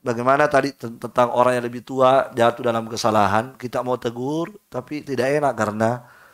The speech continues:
kita lebih muda atau bagaimana ya. Yang jelasnya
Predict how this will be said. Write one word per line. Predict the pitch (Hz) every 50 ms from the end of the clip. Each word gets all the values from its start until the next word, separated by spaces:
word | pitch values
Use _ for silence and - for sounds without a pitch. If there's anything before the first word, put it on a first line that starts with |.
| _ _ _
kita | - 117 - 123 117
lebih | 117 110 113 110 107
muda | 110 113 113 117 110 107 107 104 104
atau | - 110 104
bagaimana | 101 101 98 95 95 95 92 98 113 127
ya. | 123 139 160 - _ _ _ _ _ _ _ _ _ _ _ _ _ - _
Yang | - 135 143 151 170
jelasnya | 180 185 - 170 170 160 156 170 185 208 220 -